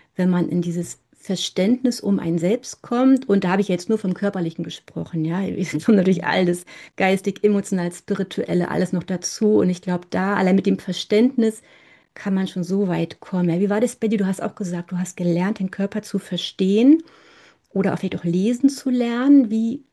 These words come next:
Speaker 1: hast du da noch so ein, vielleicht so ein Vorher-Nachher-Vergleich, wie du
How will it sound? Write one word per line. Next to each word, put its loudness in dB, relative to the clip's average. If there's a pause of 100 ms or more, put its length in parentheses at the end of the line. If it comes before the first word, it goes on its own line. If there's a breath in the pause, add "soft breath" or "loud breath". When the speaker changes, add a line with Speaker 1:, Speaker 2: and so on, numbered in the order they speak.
(100)
Speaker 1:
hast -10
du -6
da 0
noch 2
so -2
ein, 0
vielleicht -10
so -20
ein -20
Vorher-Nachher-Vergleich, 0
wie -2
du -2